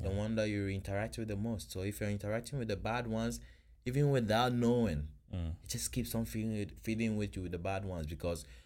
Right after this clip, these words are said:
Speaker 1: maybe you, you've, you watched, um,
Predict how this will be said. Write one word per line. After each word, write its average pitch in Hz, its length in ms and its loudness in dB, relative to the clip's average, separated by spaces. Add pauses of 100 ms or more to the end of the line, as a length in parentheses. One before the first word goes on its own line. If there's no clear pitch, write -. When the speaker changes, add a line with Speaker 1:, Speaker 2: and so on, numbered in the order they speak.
(140)
Speaker 1:
maybe 127 180 2
you, 117 320 6 (840)
you've, 107 280 0
you 107 200 2
watched, 117 400 2
um, 90 400 0